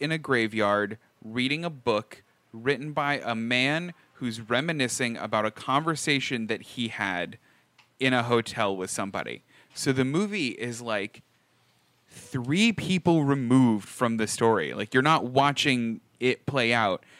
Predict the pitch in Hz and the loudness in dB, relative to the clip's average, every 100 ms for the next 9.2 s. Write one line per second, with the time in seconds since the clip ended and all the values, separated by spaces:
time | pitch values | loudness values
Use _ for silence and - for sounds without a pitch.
0 | - - 143 147 143 156 131 - - 139 | -12 2 2 4 2 0 -2 -2 -2 0
1 | 156 160 147 - 139 135 131 - 127 131 | 0 -4 -6 -4 0 2 0 -2 -2 -2
2 | 135 127 127 117 117 123 120 120 113 110 | -2 -2 0 0 0 0 0 2 0 0
3 | 113 117 113 107 120 110 104 104 - 127 | 0 2 -2 -4 -2 -2 -4 -4 -2 -2
4 | 113 110 101 101 - 107 107 101 104 90 | -2 -6 -6 -6 -4 -2 -4 -6 -6 -6
5 | 57 - - _ _ _ _ _ _ _ | -8 -14 -20 _ _ _ _ _ _ _
6 | _ _ - 117 110 120 151 165 - - | _ _ -20 -20 -2 2 2 0 -6 -12
7 | 139 165 208 208 214 196 160 190 160 117 | 2 2 4 -2 2 2 2 0 4 2
8 | 98 120 120 107 107 165 - 190 185 127 | 2 -4 -6 -4 0 0 0 2 2 0
9 | 120 117 | -2 -4